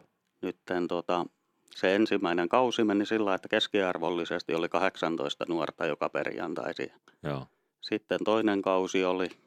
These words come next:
Speaker 1: sillä, että siinä pari tippui, eli kuusitoista oli keskiarvo.
Speaker 2: Mm.
Speaker 1: Nytten kun aloitettiin tää kolmas kausi ja sitten meillä oli tää Mopomiitti Akassa, mikä järjestettiin, ja sen kautta tietysti lisää mainosta ja muuta, niin
Speaker 2: Mm.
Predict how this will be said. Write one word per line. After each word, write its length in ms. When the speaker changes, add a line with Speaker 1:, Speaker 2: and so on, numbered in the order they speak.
Speaker 1:
sillä, 340
että 100
siinä 220
pari 340
tippui, 480
eli 100
kuusitoista 840
oli 140
keskiarvo. 760
Speaker 2:
Mm. 160
Speaker 1:
Nytten 400
kun 120
aloitettiin 600
tää 180
kolmas 440
kausi 460
ja 220
sitten 440
meillä 240
oli 180
tää 180
Mopomiitti 680
Akassa, 640
mikä 200
järjestettiin, 800
ja 60
sen 200
kautta 360
tietysti 500
lisää 320
mainosta 540
ja 140
muuta, 400
niin 140
Speaker 2:
Mm. 60